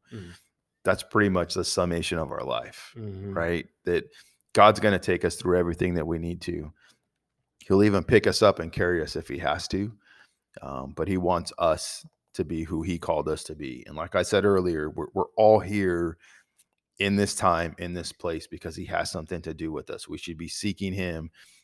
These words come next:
Speaker 2: and thankful and grateful, um, for everything else that we get, like what you and I called,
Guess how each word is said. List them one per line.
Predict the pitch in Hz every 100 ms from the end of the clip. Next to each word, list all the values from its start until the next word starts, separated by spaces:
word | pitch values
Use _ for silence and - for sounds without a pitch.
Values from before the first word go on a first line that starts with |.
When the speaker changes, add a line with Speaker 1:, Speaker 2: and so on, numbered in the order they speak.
| -
Speaker 2:
and | 90 87
thankful | - 104 101 95 90
and | 87
grateful, | 92 92 - 76 78 90 _ _ _ -
um, | 80 78
for | - -
everything | 90 92 87 87 82
else | 80 -
that | 85
we | 82
get, | 82 82 -
like | 76
what | 90 82
you | 87 85
and | 82
I | 82
called, | - 82 76 76 78